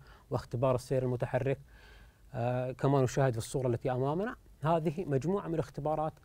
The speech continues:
عن طريق هذه الاختبارات نقي-، نقيس لدى الشخص المفحوص مدى لياقته القلبية التنفسية.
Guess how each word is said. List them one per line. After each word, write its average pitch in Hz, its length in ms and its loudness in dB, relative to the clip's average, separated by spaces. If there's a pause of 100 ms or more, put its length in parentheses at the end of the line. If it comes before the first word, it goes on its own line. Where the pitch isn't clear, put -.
(420)
عن 214 220 6
طريق 226 380 4
هذه 214 200 6
الاختبارات 196 800 2
نقي-، 175 440 2
نقيس 165 520 2
لدى 143 220 4
الشخص - 460 -6
المفحوص 170 680 -2 (560)
مدى 196 560 6
لياقته 156 500 0
القلبية 143 460 0
التنفسية. 113 720 -4